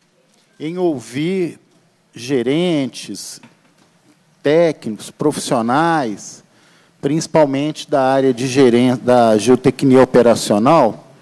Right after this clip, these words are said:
porque durante os, as oitivas, né, essas trinta e uma reuniões entre extraordinárias e ordinárias, mais de cento e vinte depoimentos,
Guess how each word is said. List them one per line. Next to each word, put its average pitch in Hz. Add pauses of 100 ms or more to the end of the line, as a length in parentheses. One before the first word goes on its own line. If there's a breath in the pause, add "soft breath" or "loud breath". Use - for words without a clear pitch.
(280 soft breath)
porque 180
durante 147 (520)
os, 123 (160)
as 170
oitivas, 147
né, 190 (520 loud breath)
essas 135
trinta 190
e 131
uma 143
reuniões 117 (220)
entre 127
extraordinárias 113
e 117
ordinárias, 113 (220)
mais 135
de 123
cento 143
e 113
vinte 127
depoimentos, 117